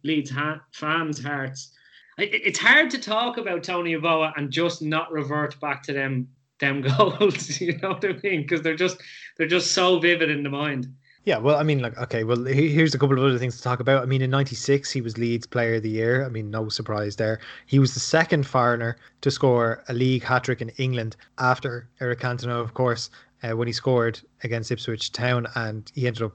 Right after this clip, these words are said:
Speaker 2: having three hat-tricks in total while with Leeds. But, uh, as you mentioned there, he did have a few niggly injuries based on, on reports, like, looking back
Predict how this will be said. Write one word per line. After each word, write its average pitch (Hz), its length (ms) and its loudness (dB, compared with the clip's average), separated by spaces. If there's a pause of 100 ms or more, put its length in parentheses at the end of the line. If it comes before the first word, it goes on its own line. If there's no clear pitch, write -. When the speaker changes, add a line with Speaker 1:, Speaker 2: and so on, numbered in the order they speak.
(160)
Speaker 2:
having 117 240 -4
three 120 400 0
hat-tricks 110 400 -4
in 110 60 -8
total 120 380 2
while 104 340 -4
with 113 180 -4
Leeds. 117 360 0 (400)
But, 123 200 6
uh, 127 280 6
as 143 120 2
you 151 60 4
mentioned 165 260 4
there, 156 100 4
he 165 60 2
did 240 120 2
have 240 100 4
a 208 40 -10
few 226 160 -2
niggly 202 260 0
injuries 175 560 2 (320)
based 147 300 4
on, 131 220 2
on 123 200 -4
reports, 135 480 2
like, 113 100 -4
looking 123 260 -4
back 131 320 0